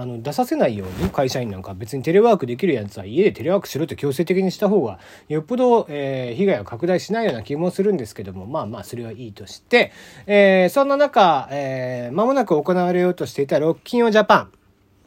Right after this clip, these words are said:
こちらが中止になっちゃいましたね。で、えー、まあ、えー、イベンターの方からすると、こう、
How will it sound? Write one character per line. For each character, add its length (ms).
こ 120
ち 80
ら 40
が 80
中 200
止 180
に 140
な 100
っ 60
ち 100
ゃ 40
い 40
ま 140
し 80
た 140
ね。 360
で、 800
え 20
ー、 20
ま 220
あ、 380
え 240
ー、 60
イ 20
ベ 120
ン 80
タ 140
ー 20
の 100
方 440
か 120
ら 100
す 160
る 140
と、 460
こ 760
う、 60